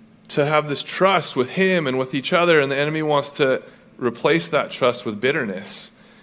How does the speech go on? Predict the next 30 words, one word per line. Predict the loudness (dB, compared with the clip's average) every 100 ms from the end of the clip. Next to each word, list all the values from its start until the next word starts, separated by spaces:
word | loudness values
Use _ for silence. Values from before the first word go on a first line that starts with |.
| -10
And, | -4 -2
and | 0
every | 0 0
time | -2 0
you | 2
look | 2 2
at | 2
your | 0 -2
spouse, | -2 2 4 4 4 2
or |
every | 2 2
time | 0 2
you | 4
look | 2
at | 2
your | -2
boss, | 2 2 4 4 2
or | -2
your | -2
teacher, | -4 -6 -4 -4 -2 0 2 2
or | 2
your | 4 2 0 -10 -20 -20 -20 -20 -12
sister | 2 4 4 4 4
or | 4
brother, | 4 4 4 2
to | 4
go, | 4
"Oh, | 6 6 6 6
I'm | 2 0
just | -4